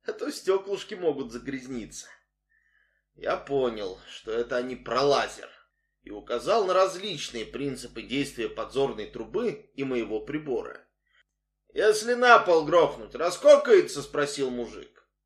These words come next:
Я ответил, что да, пожалуй, раскокается. «Ну вот, ты говоришь разный принцип», захохотал мужик, ущипнув одну из божьих коровок.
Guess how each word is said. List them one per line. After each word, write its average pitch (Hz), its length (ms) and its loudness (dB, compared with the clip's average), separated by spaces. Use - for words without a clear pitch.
Я 90 220 -12
ответил, 101 420 -12
что 107 300 -12
да, 196 200 2
пожалуй, 110 520 -4
раскокается. - 920 -4
«Ну 180 200 6
вот, 185 380 8
ты 247 260 0
говоришь 208 460 8
разный 185 400 8
принцип», 170 560 0
захохотал 131 680 0
мужик, 139 400 -8
ущипнув 139 560 -10
одну 123 280 -6
из 117 100 -12
божьих 123 420 -8
коровок. - 640 -10